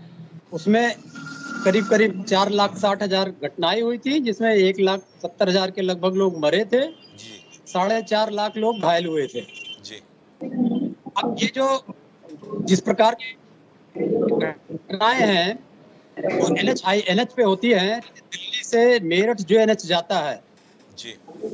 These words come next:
Speaker 1: सर्वाधिक घटनाएं होती हैं। और जो, जो जिस घटना में ये बालक की मृत्यु हुई है, इसी प्रकार की घटनाएं होती हैं। कम उम्र के लड़के,
Speaker 2: जी।
Speaker 1: वहाँ सब स्पीडोमीटर वगैरह सब लगा हुआ है।
Speaker 2: नहीं, विवेक भाई बोल रहे
Speaker 1: लेकिन
Speaker 2: हैं
Speaker 1: वहाँ पर जो पुल-,
Speaker 2: जी, विवेक, रविन भाई, मैं आपको रोकूंगा।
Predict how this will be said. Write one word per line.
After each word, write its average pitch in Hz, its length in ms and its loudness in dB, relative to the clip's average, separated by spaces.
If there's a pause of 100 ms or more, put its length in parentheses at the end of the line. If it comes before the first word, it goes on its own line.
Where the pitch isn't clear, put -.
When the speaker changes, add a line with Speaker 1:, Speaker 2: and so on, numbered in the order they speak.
(140)
Speaker 1:
सर्वाधिक 202 580 -2
घटनाएं 220 340 -2
होती - 260 -12
हैं। 180 280 0 (320)
और 175 100 2
जो, 185 260 4
जो 226 180 4
जिस 196 200 0
घटना 214 380 -2
में 233 80 -2
ये 220 60 0
बालक 180 320 0
की 247 120 0
मृत्यु 220 320 2
हुई 202 160 6
है, 233 100 6
इसी 226 200 0
प्रकार 214 360 0
की 214 120 -6
घटनाएं 208 420 0
होती 202 240 0
हैं। 208 140 4
कम 214 240 2
उम्र 208 220 0
के 214 120 0
लड़के, 202 340 2 (360)
Speaker 2:
जी। 135 220 -10 (720)
Speaker 1:
वहाँ 185 140 4
सब 233 200 -2
स्पीडोमीटर 226 680 2
वगैरह 220 280 2
सब 214 200 -4
लगा 190 220 0
हुआ 156 280 -2
है। 113 180 -10
Speaker 2:
नहीं, 196 100 -10
विवेक 208 220 -2
भाई 262 120 4
बोल 254 180 4
रहे 262 60 2
Speaker 1:
लेकिन 269 140 4
Speaker 2:
हैं 240 60 0
Speaker 1:
वहाँ 220 200 2
पर 254 140 -8
जो 247 120 -8
पुल-, - 680 -8
Speaker 2:
जी, 151 340 -8
विवेक, 160 440 -8
रविन 147 300 -4
भाई, 175 140 -2
मैं 170 100 -6
आपको 175 200 -10
रोकूंगा। 147 480 -14